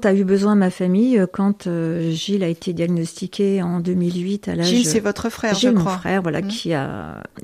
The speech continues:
Speaker 1: qui a été diagnostiqué à l'âge de quarante ans. Donc, euh, on est passé par toutes les situations que vous évoquiez, euh, auparavant, et nous avons trouvé la seule solution de, d'embaucher une personne, euh, à domicile,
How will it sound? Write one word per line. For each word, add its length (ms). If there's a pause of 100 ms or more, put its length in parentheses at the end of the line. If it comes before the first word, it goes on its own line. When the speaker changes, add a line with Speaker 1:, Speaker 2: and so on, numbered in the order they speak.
Speaker 1:
qui 80
a 60
été 160
diagnostiqué 540
à 40
l'âge 180
de 80
quarante 380
ans. 80 (480)
Donc, 300
euh, 440
on 760
est 80
passé 300
par 160
toutes 180
les 80
situations 680
que 100
vous 300
évoquiez, 680
euh, 220 (180)
auparavant, 580 (520)
et 340
nous 220
avons 180
trouvé 460
la 160
seule 180
solution 640
de, 180
d'embaucher 460
une 80
personne, 480
euh, 140
à 40
domicile, 580